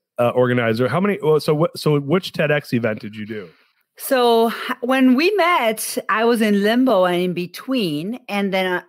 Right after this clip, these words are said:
Speaker 2: in twenty fourteen and twenty fifteen, I took over the ted X New Bedford here in New Bedford, Massachusetts.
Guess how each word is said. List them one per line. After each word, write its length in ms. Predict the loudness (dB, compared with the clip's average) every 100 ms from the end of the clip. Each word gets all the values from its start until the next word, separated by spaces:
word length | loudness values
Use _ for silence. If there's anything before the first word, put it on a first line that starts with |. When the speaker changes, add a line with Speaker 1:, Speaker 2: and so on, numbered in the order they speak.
| -8
Speaker 2:
in 80 | -6
twenty 200 | -4 -4
fourteen 400 | -2 -4 -2 0
and 140 | 0
twenty 180 | 0 -2
fifteen, 540 | 0 -4 -2 0 2 2
I 100 | -2
took 360 | -2 -4 0
over 560 | 2 2 2 2 0 -4 _ -20 _ -4
the 180 | -2 -2
ted 320 | -2 -2 -2
X 380 | -2 -4 -6 0
New 240 | 2 2
Bedford 480 | 2 -4 -6 -12 -12
here 320 | -8 -2 0
in 140 | 0
New 120 | -2 -4
Bedford, 320 | -6 -6 -6
Massachusetts. 840 | -6 -10 -10 -10 -8 -10 -12